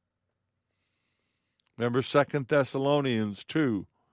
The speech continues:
nine through eleven, the coming of the lawless one,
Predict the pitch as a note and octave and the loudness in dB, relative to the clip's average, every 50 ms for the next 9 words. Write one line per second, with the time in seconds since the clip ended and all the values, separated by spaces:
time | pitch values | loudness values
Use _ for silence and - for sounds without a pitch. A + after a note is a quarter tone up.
0 | _ _ _ _ _ _ _ _ _ - A2+ A#2 A#2+ B2+ B2+ A2+ - D3 D3 C#3 | _ _ _ _ _ _ _ _ _ -4 -2 0 0 0 -2 -2 0 2 2 4
1 | C#3 C#3+ D3+ D3 C3 B2+ A2 G#2+ G#2 - - - C#3+ D3+ D3+ D#3+ D3+ D3 D3 B2 | 4 6 4 4 4 2 -2 -2 -6 -6 -4 -2 0 0 0 0 0 0 0 2
2 | D3 C#3+ C3+ C#3+ D#3 D#3+ D#3+ D#3 C#3 B2+ A#2+ - - A2 A2 A2 G#2+ A2 A#2 | 2 2 4 4 6 6 6 6 4 2 0 -2 -2 -2 0 0 0 -2 -4